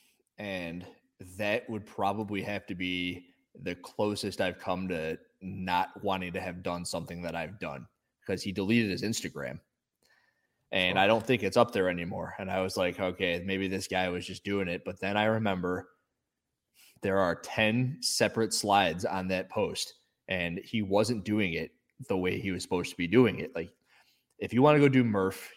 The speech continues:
Speaker 1: you do Murph. You do it with a couple of buddies. You hold yourself accountable. You run the mile. It doesn't matter how slow. You do the pull-ups. It doesn't matter how slow, but you do the reps. You do the work. You do it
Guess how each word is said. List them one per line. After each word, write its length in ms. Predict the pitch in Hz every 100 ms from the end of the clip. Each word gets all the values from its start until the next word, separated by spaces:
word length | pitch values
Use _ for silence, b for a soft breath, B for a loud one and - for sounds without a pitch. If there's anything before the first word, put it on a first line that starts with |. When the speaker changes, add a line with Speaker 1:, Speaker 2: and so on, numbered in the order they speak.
| -
Speaker 1:
you 80 |
do 140 | 90 95
Murph. 520 | 92 92 78 - - -
You 80 |
do 220 | 90 87 87
it 160 | 92
with 160 | 98 92
a 40 | 90
couple 280 | 95 90
of 100 | 85
buddies. 440 | 110 110 110 107 -
You 60 | 90
hold 180 | 90
yourself 300 | 85 82 85
accountable. 600 | 90 - 101 98 95 92
You 180 | 90 92
run 180 | 87 85
the 80 | 80
mile. 340 | 92 92 95
It 40 | 95
doesn't 180 | 90 90
matter 200 | 90 90
how 100 | 98
slow. 460 | - - 92 95 92
You 120 | 90
do 120 | 90
the 80 | 92
pull-ups. 420 | - 95 92 90
It 40 | 90
doesn't 220 | 90 101
matter 240 | 101 104 98
how 160 | 101
slow, 400 | 101 - 98 90
but 160 | 90 -
you 80 | 110
do 220 | - 87
the 120 | 92
reps. 340 | 101 123 - -
You 60 |
do 140 | 85 85
the 100 | 101
work. 400 | 120 101 - - b b
You 100 | 87
do 200 | 87 87
it 120 | 95